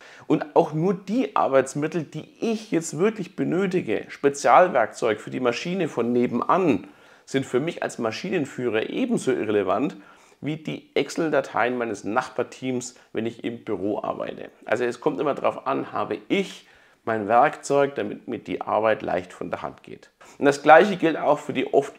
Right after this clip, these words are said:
überstrapazierten Kanban-Systeme. Hier geht es darum zu signalisieren, dass ich einen Bedarf an meine Kollegen aus dem vorgelagerten Bearbeitungsschritt habe.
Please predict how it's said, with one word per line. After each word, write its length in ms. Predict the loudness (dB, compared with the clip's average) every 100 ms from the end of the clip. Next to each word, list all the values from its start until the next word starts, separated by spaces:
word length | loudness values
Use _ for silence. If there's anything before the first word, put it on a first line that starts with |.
| -6
überstrapazierten 1000 | 0 0 0 -2 0 -2 -4 -4 -6 -6
Kanban-Systeme. 880 | -2 -2 -2 -6 -10 -14 -14 -14 -16 _ _ _ _ _ _
Hier 200 | -2 -2
geht 240 | -4 -2
es 180 | -4 2
darum 380 | 4 6 4 0
zu 120 | -4
signalisieren, 840 | -6 -6 -4 -2 -4 -6 -4 -2
dass 100 | -2
ich 100 | -6
einen 240 | -6 -6 -4
Bedarf 800 | -4 0 2 4 4 4 0 -4
an 140 | -2
meine 220 | -2 -4
Kollegen 580 | -6 -4 0 0 -2 -4
aus 160 | -6 -6
dem 120 | -8
vorgelagerten 760 | -6 0 0 2 0 0 -2
Bearbeitungsschritt 600 | 4 4 4 0 0 -4 -2
habe. 260 | -4 -4